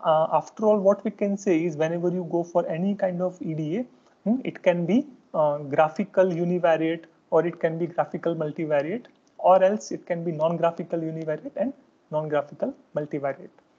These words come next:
So this is what, uh, this, uh, this is what we can say about the overall broad way of classifying E D A techniques. Now,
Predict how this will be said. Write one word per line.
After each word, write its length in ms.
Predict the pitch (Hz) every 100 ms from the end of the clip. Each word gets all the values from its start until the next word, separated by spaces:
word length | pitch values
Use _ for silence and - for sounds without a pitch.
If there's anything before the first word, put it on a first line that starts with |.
| _ _
So 380 | - 185 185 185
this 180 | 175 254
is 120 | 214
what, 320 | 214 214 214 -
uh, 340 | 180 165 -
this, 160 | 160 -
uh, 100 | -
this 260 | 180 185
is 100 | 202
what 220 | 190 185
we 60 | -
can 140 | 180
say 140 | 175 208
about 300 | 156 156 156
the 120 | 269 -
overall 480 | 175 165 170 185 190 - _ _
broad 440 | 139 156 165 185 - _ _ -
way 140 | 165
of 200 | 170 170
classifying 640 | - 147 170 - 156 185 - - _ _
E 140 | 156
D 200 | 156 160
A 360 | 277 _ _ -
techniques. 540 | - 139 135 - - _ _ _ _ _ _ _ _ _ _ _ _ -
Now, 160 | 226